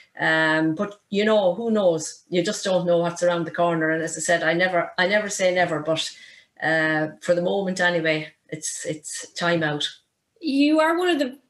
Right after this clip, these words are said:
Speaker 2: few people who have gone down the road of managing a men's team, and it, it is rare enough to, to see that. How do you find it?
Speaker 1: I didn't have a problem with it, really. Um,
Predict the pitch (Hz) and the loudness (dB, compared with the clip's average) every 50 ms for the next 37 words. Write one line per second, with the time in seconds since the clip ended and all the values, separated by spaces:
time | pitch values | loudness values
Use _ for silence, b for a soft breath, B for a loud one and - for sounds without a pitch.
0 | _ - - - 254 262 262 254 262 254 - 240 220 214 220 226 226 226 214 220 | _ -16 -10 -4 -2 0 0 0 0 0 0 2 0 2 2 2 2 2 2 2
1 | 214 214 202 185 190 208 202 - 214 214 208 202 214 214 214 208 202 208 208 202 | 2 2 0 -2 -6 -8 -4 -2 -2 0 2 2 2 2 2 2 2 2 2 2
2 | 196 196 196 196 202 202 202 190 175 202 196 196 196 202 208 208 208 226 226 - | 2 0 -2 0 0 0 0 0 -2 -4 -4 -4 -2 -2 0 0 0 -2 -4 -6
3 | - - 196 185 180 180 190 190 190 220 214 - - 170 160 - 262 240 247 233 | -4 -2 -2 -2 -2 -2 -4 -4 -4 -4 -4 -6 -8 -8 -8 -4 0 0 0 0
4 | 208 208 220 226 220 214 208 202 196 202 - - 214 202 202 - - - - 202 | 0 0 0 0 2 2 2 0 0 -2 -2 -2 0 0 0 0 -2 -4 -6 -4
5 | - - 262 247 247 214 196 202 208 269 359 403 381 370 359 359 359 349 330 247 | -2 0 0 0 2 2 0 0 0 -2 -2 0 0 0 0 0 2 0 2 2
6 | 190 165 - - - - _ _ _ _ _ _ b b b b b b b b | 2 0 -2 -4 -6 -10 _ _ _ _ _ _ b b b b b b b b
7 | b _ _ _ _ _ _ - 359 349 349 339 330 311 311 311 302 320 302 302 | b _ _ _ _ _ _ 0 2 2 2 2 0 2 2 2 2 2 2 2
8 | 294 - - 302 285 294 285 302 277 262 254 247 233 214 190 202 202 226 226 214 | 0 0 0 2 2 2 2 2 2 2 0 0 -2 -4 -4 -2 -2 0 0 0
9 | 196 214 226 240 247 - 208 214 220 214 214 208 208 208 208 202 202 202 - | 2 2 2 2 2 2 2 4 4 4 4 2 2 2 0 0 -2 -6 -8